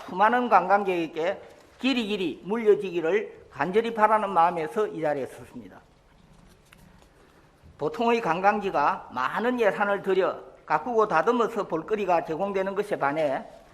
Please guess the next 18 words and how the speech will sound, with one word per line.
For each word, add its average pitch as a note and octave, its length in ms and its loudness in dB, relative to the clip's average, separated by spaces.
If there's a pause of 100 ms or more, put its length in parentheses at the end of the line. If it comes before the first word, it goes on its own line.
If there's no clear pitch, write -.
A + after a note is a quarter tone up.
(240)
경화역 A3 420 4
공원은 F#3 400 -2 (540)
오히려 G3+ 380 2
다듬어지지 F#3+ 640 0
않은 F3+ 360 0 (300)
자연적인 A3+ 680 -2
멋스러움이 G#3 680 0 (580)
벚꽃의 G3 460 0
아름다움과 F3+ 640 0
잘 - 380 2
어우러져 A3 760 2 (320)
상춘의 F#3+ 560 -4
장관을 A3 540 0
보이기에 G3 560 0 (300)
부족함이 A#3 480 2
없었고 D3 720 -6
그로 A3+ 240 2
인해 G3 380 -2